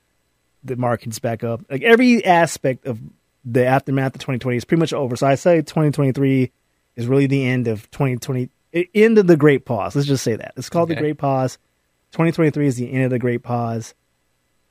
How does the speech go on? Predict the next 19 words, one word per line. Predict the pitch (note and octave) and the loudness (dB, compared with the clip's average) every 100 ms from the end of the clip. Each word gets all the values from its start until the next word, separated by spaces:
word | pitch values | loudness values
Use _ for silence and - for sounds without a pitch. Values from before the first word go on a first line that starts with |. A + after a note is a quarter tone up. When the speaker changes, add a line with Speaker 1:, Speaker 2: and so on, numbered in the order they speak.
| _ - | _ -6
Speaker 1:
Uh, | B2+ B2 | -4 -2
so | C#3+ | -4
first | B2 B3+ C4+ | 2 4 4
questions | A#3 G#3+ G#3 G#3 | 0 0 0 0
first, | G3+ G3 G3+ - _ _ _ _ | 2 0 0 -10 _ _ _ _
how | - - A3 B3 | -10 -2 2 4
was | C#3+ C3+ C#3 B2 | 4 4 2 2
the | B2 | -2
last | A#2 A#2 - | 0 -2 -4
three | A2+ | -6
years | G#2+ G#2 F#2+ | -6 -8 -12
for | - | -12
you? | F#2 F#2 | -12 -8
Just | A2+ G#2+ - _ - | -8 -10 -14 _ -4
going | B2+ D3 D3 | 0 2 2
in | D3 | 2
and | C#3+ A#2+ | 0 -2
going | A2 G#2 | -4 -6
out. | G#2 | -12